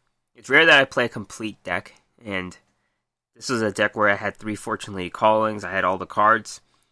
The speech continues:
I was playing the counter version, so it relied on Parshath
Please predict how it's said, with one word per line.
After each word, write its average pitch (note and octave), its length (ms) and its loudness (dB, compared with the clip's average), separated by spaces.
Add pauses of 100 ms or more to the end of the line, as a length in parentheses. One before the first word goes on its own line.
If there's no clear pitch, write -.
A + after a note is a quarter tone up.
(100)
I - 60 -20
was G2 80 -20
playing A#2 240 -6
the G#2 80 -8
counter A#2 480 0
version, B2+ 400 -6
so F#2 380 -4 (640)
it A2 240 -10
relied G#2 340 2
on G2 120 -2
Parshath D3+ 800 0